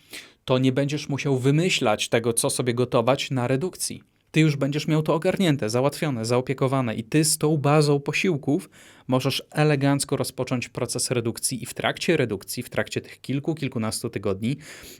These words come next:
absolutnie nie musisz wymyślać, co jeść. Masz gotowy, sprawdzony plan, ale ten gotowy i sprawdzony plan warto zrobić przed redukcją i to również potraktować jako prawdziwą adaptację. Jedziemy dalej. Trzeci błąd. Startujesz bez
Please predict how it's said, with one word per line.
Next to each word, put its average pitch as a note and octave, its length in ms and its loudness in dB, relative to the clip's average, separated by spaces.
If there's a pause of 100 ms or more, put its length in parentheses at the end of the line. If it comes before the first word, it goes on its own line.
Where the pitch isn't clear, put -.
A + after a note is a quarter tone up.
absolutnie C#3+ 640 0
nie C#3 140 4
musisz D3 720 0 (140)
wymyślać, C3 1040 2
co A2+ 300 -2 (160)
jeść. A2 500 2
Masz G#2+ 200 -6
gotowy, B2 460 2
sprawdzony G#2 540 -6
plan, A2+ 300 2 (380)
ale A#2 160 2
ten A#2 180 0
gotowy B2+ 360 2
i C3 40 -2
sprawdzony B2 500 -2
plan B2+ 300 -4 (220)
warto B2+ 380 0
zrobić A#2+ 480 -4 (200)
przed - 420 2 (100)
redukcją A#2 520 2
i - 120 -10
to D#3 140 4
również F3 380 4
potraktować E3 560 2
jako D#3 180 2
prawdziwą C#3+ 460 4
adaptację. C3+ 560 -2 (460)
Jedziemy A#2+ 340 2
dalej. G#2 320 -2 (140)
Trzeci F#3 360 4
błąd. A2 260 -2
Startujesz C3+ 640 0
bez C3 340 4